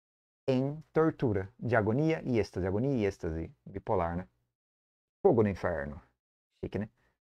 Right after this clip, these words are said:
"Não, isso não. Rei Beelzebub, soberano, Senhor, proteja-me, por favor", fala Coronzon.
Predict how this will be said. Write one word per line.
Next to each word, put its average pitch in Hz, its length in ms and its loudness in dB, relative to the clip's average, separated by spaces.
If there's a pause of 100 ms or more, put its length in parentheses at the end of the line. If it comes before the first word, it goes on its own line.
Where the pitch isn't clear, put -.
(300)
"Não, 208 720 6 (120)
isso 185 200 2
não. 190 360 4
Rei 202 180 8
Beelzebub, 190 540 8
soberano, 196 580 6
Senhor, 190 400 4
proteja-me, 180 720 6
por 165 160 4
favor", 170 320 6
fala 147 320 6
Coronzon. 120 580 4